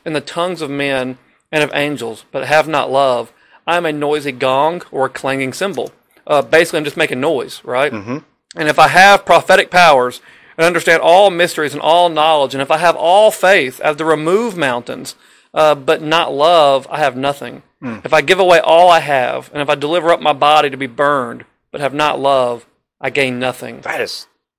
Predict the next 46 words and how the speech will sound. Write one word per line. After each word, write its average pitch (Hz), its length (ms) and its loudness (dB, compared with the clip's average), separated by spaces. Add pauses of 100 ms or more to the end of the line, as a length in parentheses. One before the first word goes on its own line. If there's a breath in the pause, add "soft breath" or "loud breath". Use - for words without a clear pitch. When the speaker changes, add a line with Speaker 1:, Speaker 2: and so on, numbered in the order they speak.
(140)
Speaker 2:
that's, - 440 -6
that's - 200 -4
serious. 135 560 2
Speaker 1:
Yeah, 151 220 4
the 147 100 -4
necessity 175 800 2
of 139 140 0
Speaker 2:
Yeah. 147 180 4
Speaker 1:
love 170 180 2
there. 139 260 2
I 170 60 4
could 160 200 -4
be 160 100 0
powerful 175 440 0
enough 165 180 0
to 160 60 -10
not 214 140 0
just 156 140 -10
move 190 260 2
'em, 151 200 2
Speaker 2:
Mm-hmm. 117 220 -16
Speaker 1:
but 156 120 4
remove 151 640 0
mountains. 120 480 -8 (100)
Speaker 2:
Yeah. 110 260 -6
Speaker 1:
And 165 360 0
have 190 260 0
all 226 240 6
the 220 100 4
faith 208 400 4
that 180 140 0
anyone's 220 280 0
ever 170 120 0
seen. 147 600 -6
But 156 100 -4
it 160 60 -2
Speaker 2:
Yeah. - 40 -8
Speaker 1:
says, 190 220 0
"See, 185 80 -6
if 170 100 -4
I 170 40 -2
don't 165 120 -4
have 143 140 -6
love, 143 480 0 (180)
Speaker 2:
Yeah. 104 180 -8 (180)
Speaker 1:
then, 143 520 -2